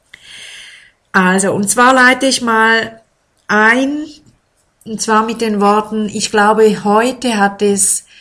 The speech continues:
von außen betrachtet mehr faule Menschen als zu meiner Zeit, als ich Kind war. Und ich bin ja eben, wie gesagt, fünfundvierzig, das habe ich schon mal gesagt.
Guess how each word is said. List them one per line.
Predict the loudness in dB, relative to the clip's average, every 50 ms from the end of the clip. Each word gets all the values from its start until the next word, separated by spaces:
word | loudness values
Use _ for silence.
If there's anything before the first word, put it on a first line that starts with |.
| -20 _ _ _ _
von | _ -6 -4 -4 -2 -2
außen | -2 0 2 2 2 2 0 -2 -2 -2
betrachtet | -4 -4 -2 -2 -2 -2 -2 -4 -6 -8 -8 -6 -6
mehr | -4 -2 -2 0 0 -2 -2 -4 -4
faule | -2 0 0 2 0 0 -2 -2 -4
Menschen | -6 -6 -4 -4 -2 -4 -4 -4
als | -6 -6 -6 -6 -6 -4 -4 -2 -2 -2 -4 -8 _ _ _ _ _ _ _ _ _ _ _ _ -16 -8
zu | -6 -4
meiner | -2 0 0 0 0 0 -2 -4 -6 -4
Zeit, | -2 -2 -2 -2
als | -4 -6 -6 -6
ich | -8 -10 -10 -10
Kind | -8 -6 -4 -4 -4 -6 -6
war. | -6 -4 -4 -6 -8 -10 -14 _ _ _ _ _ _ _ _ _ _ _ _ _ _ _ _ -20 -20 -20 -20 -20 _ _ _ -6
Und | -4 -4 -2
ich | -4 -4
bin | -4 -4 -2 -2
ja | 0 2
eben, | 2 2 0 0 -2
wie | -4 -2 -2
gesagt, | 0 0 0 2 0 0 -2 -4 -6
fünfundvierzig, | -8 -6 -6 -6 -8 -10 -10 -12 -10 -8 -6 -4 -4 -4 -4 -6 -10 -10 -8
das | -8 -8 -4 -4
habe | -4 -4 -4 -4
ich | -4 -4
schon | -4 -2 -2 0
mal | 0 0 0 -2
gesagt. | -4 -6 -4 -4 -4 -4 -6 -10 -16